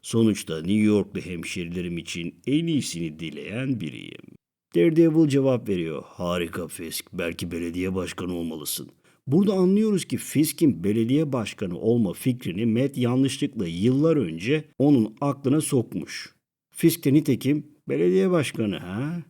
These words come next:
Hiç fena fikir değil aslında." diye cevap veriyor. Daredevil oradan uzaklaşırken, "İyi o zaman şimdiden halka inmeye hazır ol." diyor ve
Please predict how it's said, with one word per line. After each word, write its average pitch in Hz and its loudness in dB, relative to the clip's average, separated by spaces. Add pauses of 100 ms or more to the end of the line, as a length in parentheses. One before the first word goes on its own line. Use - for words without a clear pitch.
(220)
Hiç 143 0
fena 117 0
fikir 151 -2
değil 165 2
aslında." 87 -6
diye 151 2
cevap 156 0
veriyor. - -10 (340)
Daredevil 135 4
oradan 123 4
uzaklaşırken, 107 0
"İyi 117 4
o 117 6
zaman 101 2
şimdiden 95 -2
halka 92 -4
inmeye 92 -2
hazır 87 -6
ol." 78 -6
diyor 104 0
ve 90 -6